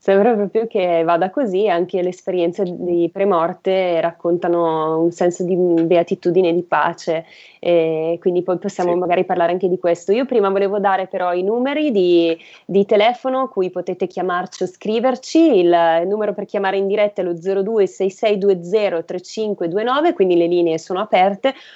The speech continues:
Speaker 1: oppure potete scriverci dei WhatsApp al tre quattro sei sei quattro due sette sette cinque sei. Fateci sapere come vivete voi, eh, l'idea della morte, che rapporto avete con la morte e come vivete anche i cambiamenti che la vita,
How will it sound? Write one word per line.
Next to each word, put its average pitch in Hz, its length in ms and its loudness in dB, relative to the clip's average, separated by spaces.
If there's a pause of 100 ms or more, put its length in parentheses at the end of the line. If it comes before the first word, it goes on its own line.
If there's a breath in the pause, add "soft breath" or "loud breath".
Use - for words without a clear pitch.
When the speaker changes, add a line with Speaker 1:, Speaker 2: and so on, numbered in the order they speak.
(140 loud breath)
Speaker 1:
oppure 196 320 0
potete 175 360 -4
scriverci 165 560 -6
dei 165 160 -2
WhatsApp 160 480 -4
al 165 320 2
tre 208 220 2
quattro 208 400 -2
sei 160 400 -4
sei 185 180 -6
quattro 170 500 -6
due 214 160 -4
sette 240 560 -6 (320 loud breath)
sette 226 380 0
cinque 175 480 -4
sei. 151 400 -6
Fateci 233 380 -2
sapere 214 420 -2
come 202 480 0
vivete 196 540 2
voi, 170 480 -2 (240 loud breath)
eh, 160 680 0
l'idea 190 380 2
della 180 220 0
morte, 175 480 -2
che 190 100 -4
rapporto 220 460 -2
avete 208 340 0
con 180 100 -6
la 175 80 2
morte 233 600 -2
e 226 140 2
come 226 200 -8
vivete 214 380 -4
anche 175 240 -4
i 202 40 -8
cambiamenti 175 640 -2
che 175 120 -8
la 175 120 0
vita, 160 460 0